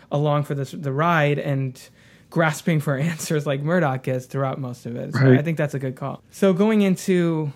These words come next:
Speaker 1: the way the film starts, again, he's, you know, we're learning a lot about the mythology with the strangers and the tuning.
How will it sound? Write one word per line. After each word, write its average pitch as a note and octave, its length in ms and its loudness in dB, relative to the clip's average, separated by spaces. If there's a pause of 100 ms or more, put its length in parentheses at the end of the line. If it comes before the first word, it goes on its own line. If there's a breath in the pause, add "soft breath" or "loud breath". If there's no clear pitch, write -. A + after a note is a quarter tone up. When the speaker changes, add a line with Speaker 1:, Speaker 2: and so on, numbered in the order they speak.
(140)
Speaker 1:
the E3+ 100 0
way G3+ 140 2
the F#3 100 2
film E3 240 0
starts, D3+ 500 0
again, C#3+ 380 0
he's, C#3+ 560 -2 (460)
you D#3+ 180 -4
know, D3 120 2
we're D#3 160 2
learning F3 340 2
a D3+ 40 2
lot D3+ 200 2
about C#3+ 520 -2
the C#3+ 120 -4
mythology C#3 800 0
with B2+ 220 -8
the - 60 -12
strangers F#3+ 640 2
and C#3 160 -2
the B2+ 60 -4
tuning. F3 640 0